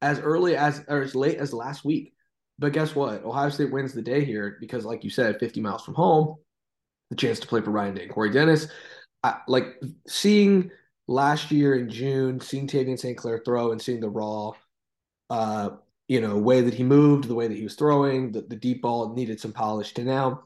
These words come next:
seeing him this year, it, to back-to-back days in June, it, it's, it's actually kind of a delight to watch <laughs> because you just see this kid progress from, "Hey, this guy might, you know,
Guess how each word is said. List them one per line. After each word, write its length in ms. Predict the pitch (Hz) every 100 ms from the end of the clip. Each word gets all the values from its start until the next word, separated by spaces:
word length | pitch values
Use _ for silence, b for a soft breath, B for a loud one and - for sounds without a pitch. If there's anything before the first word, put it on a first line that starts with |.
| _ -
seeing 300 | - 151 139
him 200 | 139 123
this 240 | 135 135
year, 300 | 127 127 120
it, 260 | 127 110 -
to 100 | 113
back-to-back 520 | 139 135 135 123 117
days 280 | 127 123 113
in 80 | 110
June, 400 | 120 120 113 - b b _ -
it, 160 | 98 -
it's, 360 | 131 - - -
it's 160 | - 147
actually 240 | 156 147
kind 200 | 143 127
of 60 | 117
a 60 |
delight 400 | 110 117 135 131
to 80 | 120
watch 400 | 110 131 127 -
<laughs> 40 |
because 240 | - - 135
you 120 | 143
just 180 | 143 -
see 120 | 180
this 200 | 151 143
kid 260 | - 147 139
progress 580 | 135 110 139 139 139
from, 460 | - 131 127 123 110 _ b b b -
"Hey, 240 | 170 214
this 160 | 196 202
guy 200 | 196 190
might, 340 | 180 190 - - -
you 160 | 165
know, 340 | 143 143 139